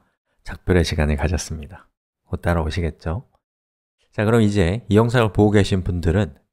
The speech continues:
본질에서 벗어나서 혁신을 향해서 나아가려는 분들일 거예요. 이 수업은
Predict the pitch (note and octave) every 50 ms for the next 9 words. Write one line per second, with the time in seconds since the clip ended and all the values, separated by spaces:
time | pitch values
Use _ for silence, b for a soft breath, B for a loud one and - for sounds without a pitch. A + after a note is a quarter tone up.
0 | _ _ _ - G#2+ G#2+ A2+ G#2+ B2 A#2 A2 G2 - F#2+ - F2 E2 - - G2
1 | F2 D#2 D2+ - E2+ - F#2+ G#2 _ _ _ _ _ _ _ _ _ _ - -
2 | C#3+ - - - - - D3+ D3 D3 C#3 B2+ B2+ A#2 A2+ A2+ - G#2 F#2+ F2 E2+
3 | D#2+ F2 G#2 A2 A#2 A2+ A2+ G#2+ G#2+ G2+ F2+ F#2 F2 F2 F#2+ G2 F2 D#2 - -
4 | - D2+ D2+ E2 E2+ - _ _ _ _ _ _ _ _ _ - G#2 F#2 F#2+ A2
5 | G#2 G2+ F#2 F2 D2+ E2+ A#2